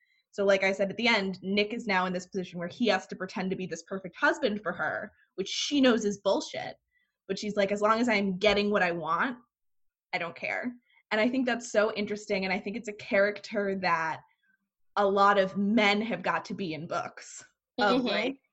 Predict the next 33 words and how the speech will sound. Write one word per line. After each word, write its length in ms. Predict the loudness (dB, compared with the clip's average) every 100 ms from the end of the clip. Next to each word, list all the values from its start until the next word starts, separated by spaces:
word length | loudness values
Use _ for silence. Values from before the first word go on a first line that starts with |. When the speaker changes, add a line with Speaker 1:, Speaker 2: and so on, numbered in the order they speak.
| _ _ _ _ _ _ _
Speaker 1:
n-, 360 | 0 2 4 6
not 220 | 6 8
even, 140 | 6
like, 160 | 4 2
the 240 | 2 2
anti-hero, 500 | 2 2 2 0 0
like, 220 | 2 0 -2
just 240 | -2 0
a 40 |
bad 480 | 0 0 0 0 -4
person, 440 | -2 -4 -2 -6 -2
like, 160 | -2
just 220 | 0 -2 -2
a 60 |
straight 340 | -4 0 2 4
up, 180 | 4
like, 240 | 4 2 0 _ _ -20 _
Amy 560 | 4 4 2 -4 -8 -6 0
Elliott 340 | 4 4 4
Dunn 240 | 4 2
is 200 | 4 2 2 4
our 340 | 4 4 2
Tyler 420 | 0 0 0 0
Durden 420 | -2 -4 -8 -12 -12
from 240 | -10 -8
Fight 240 | -8 -8
Club. 260 | -10 -10 -8 -10 _ _
You 80 | 2
know 140 | 4
what 120 | 6
I 80 | 4
mean? 380 | 0 -2 -2 -2
Like, 340 | 0 -2 -4